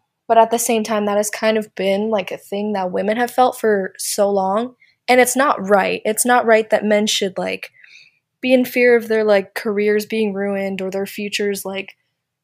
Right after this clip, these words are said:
completely being thrown away because of, like, a, a false allegation. But at, at the same time, we can't just dismiss every single thing, um, and put it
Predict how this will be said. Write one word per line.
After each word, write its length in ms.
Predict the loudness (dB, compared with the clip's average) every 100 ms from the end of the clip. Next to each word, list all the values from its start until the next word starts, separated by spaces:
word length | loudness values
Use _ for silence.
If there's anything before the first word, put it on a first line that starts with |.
| -12
completely 720 | -4 -2 0 0 0 0 -2 2
being 400 | 2 2 -2 -8 _ _ _ _ _ _ -4
thrown 260 | 2 4 4
away 600 | 6 6 6 2 -4 -8
because 340 | -4 0 0 -2
of, 120 | -6
like, 220 | -6 -8
a, 280 | -12 -14 -18 _ _ _ _ _ _ _ _ _ _ -10
a 120 | -8
false 420 | -2 6 6 6 2
allegation. 640 | 0 -2 -4 -4 -4 -2
But 160 | 0 0
at, 200 | -2 -2
at 160 | -2 0
the 60 | -2
same 240 | 0 -2
time, 440 | -2 0 0 -4 _ _ _ _
we 160 | -2 -2
can't 280 | 2 2 2
just 200 | -2 -2
dismiss 400 | -2 0 -2 0
every 260 | -2 -2 -4
single 560 | -2 -4 -2 -4 -6 _ _ _ _ _ _ _ _
thing, 460 | 0 2 4 2 0 -6 _ _ -6
um, 560 | -4 -4 -6 -10 -16 _ _ _ _ -6
and 400 | -4 -4 -6 0
put 160 | 2
it 280 | 2 -2